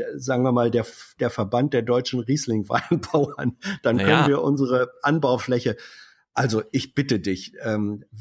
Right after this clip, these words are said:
Speaker 1: man kann schon immer das Dach einreißen, um damit den Ofen zu heizen.
Speaker 2: Ja.
Speaker 1: Aber,
Speaker 2: Nur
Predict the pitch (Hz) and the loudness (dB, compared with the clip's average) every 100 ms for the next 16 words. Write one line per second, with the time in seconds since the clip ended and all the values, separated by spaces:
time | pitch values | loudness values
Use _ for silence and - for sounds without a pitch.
0 | - 127 123 - 180 - 165 - 165 135 | -6 -2 0 0 0 2 0 0 0 0
1 | 123 127 - 151 - 135 135 127 131 135 | 0 -2 0 -2 -2 -2 -2 0 -2 -2
2 | 131 117 117 120 117 113 - 117 113 101 | -4 -2 -2 -2 -2 -4 -4 -8 -8 -6
3 | 104 95 92 - - 147 123 123 120 - | -8 -8 -10 -10 -12 -2 2 2 0 -6
4 | - 120 | -4 0